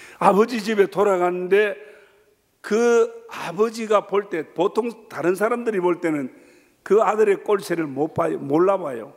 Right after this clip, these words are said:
그 부잣집 아들이 거지가, 거지 꼴세가 돼가 굶주리고 굶어 죽게 된 그런, 어, 모습이니까 얼마나 비참했겠어요. 그런데 아버지는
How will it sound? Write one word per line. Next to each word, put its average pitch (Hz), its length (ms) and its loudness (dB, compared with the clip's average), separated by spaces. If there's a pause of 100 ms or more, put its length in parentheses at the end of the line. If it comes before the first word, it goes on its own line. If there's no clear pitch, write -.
(1160)
그 233 80 -2
부잣집 220 500 2
아들이 190 420 -2
거지가, 185 520 -2 (220)
거지 226 260 0
꼴세가 175 440 0
돼가 156 280 -4
굶주리고 202 760 -4
굶어 226 300 -2
죽게 175 240 -4
된 151 280 -2 (240)
그런, 202 400 2 (360)
어, 143 420 -2 (800)
모습이니까 147 680 -2
얼마나 180 480 2
비참했겠어요. 143 840 -8 (560)
그런데 165 300 2
아버지는 143 680 0